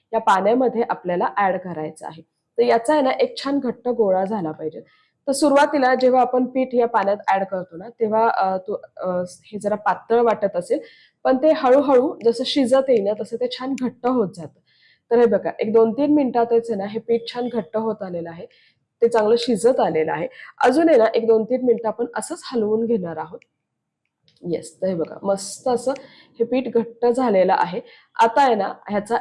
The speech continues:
एक संध असा गोळा झाला पाहिजे. त्याच्यामुळे ना, हे दोन तीन मिनिटं हलवून आपण,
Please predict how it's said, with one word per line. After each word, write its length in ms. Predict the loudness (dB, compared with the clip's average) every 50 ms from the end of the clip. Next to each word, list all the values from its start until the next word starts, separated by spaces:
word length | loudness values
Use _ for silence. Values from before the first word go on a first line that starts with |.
| 0 -2
एक 160 | -4 -4 -2
संध 320 | -2 0 0 0 0 -2
असा 240 | -4 -6 -4 -4 -2
गोळा 320 | 2 2 4 4 4 2
झाला 280 | 2 0 -2 -4 -4 -6
पाहिजे. 320 | -8 -10 -12 -12 -12 -14 -20 _ _ _ _ _ _ _
त्याच्यामुळे 480 | -2 0 0 2 2 4 4 4 4 4
ना, 120 | 2 0
हे 200 | -2 0 0 2
दोन 220 | 4 4 4 2 2
तीन 220 | -2 -2 0 2
मिनिटं 280 | 0 0 0 0 -2 -2
हलवून 360 | 0 0 0 0 0 -2 -4 -4
आपण, 300 | -8 -8 -4 -2 -2 -2